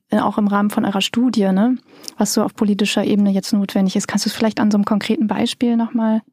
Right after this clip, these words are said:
erläutern? Also klar, es gibt eine Strat-, es soll, es muss eine Strategie geben, eine Antirassismus-, Antidiskriminierungsstrategie.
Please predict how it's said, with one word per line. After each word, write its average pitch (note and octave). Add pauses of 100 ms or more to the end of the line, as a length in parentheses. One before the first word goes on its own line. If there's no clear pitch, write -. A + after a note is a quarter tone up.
erläutern? B3 (320)
Also A3
klar, A#3
es A#3
gibt B3+
eine A#3
Strat-, A#3
es -
soll, A3+
es A3
muss A3+
eine A#3+
Strategie A3+ (180)
geben, C#4 (180)
eine A3+
Antirassismus-, G#3+
Antidiskriminierungsstrategie. A#3+